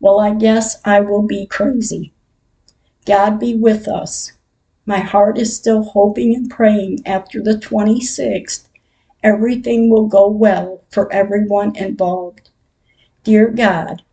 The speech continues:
be in the hearts of all of us. Eight thirty-two P M, my phone rang.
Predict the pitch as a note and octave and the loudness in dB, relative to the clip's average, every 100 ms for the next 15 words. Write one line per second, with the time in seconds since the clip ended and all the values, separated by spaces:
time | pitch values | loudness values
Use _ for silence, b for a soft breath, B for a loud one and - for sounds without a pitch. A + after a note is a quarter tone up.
0 | _ - G#3 G#3+ G#3+ G#3+ - G3+ G3 F#3+ | _ -4 2 4 4 2 -2 2 2 2
1 | - G3 - F3+ F#3 F3+ F3 D#3 - - | -4 -4 -2 -4 -2 -4 -8 -10 -14 -18
2 | _ _ _ _ _ _ _ - B3 - | _ _ _ _ _ _ _ -4 -2 -2
3 | - C4 B3+ C4+ C4+ - A3+ G#3+ - A3 | -2 0 0 0 -4 -2 -2 -2 -4 0
4 | G#3+ G#3 G3 F#3 F#3 F#3 G3 G3 F#3+ F#3+ | 0 0 -4 -4 -4 -6 -2 0 0 -2
5 | F3+ F#3 F3+ | -8 -8 -10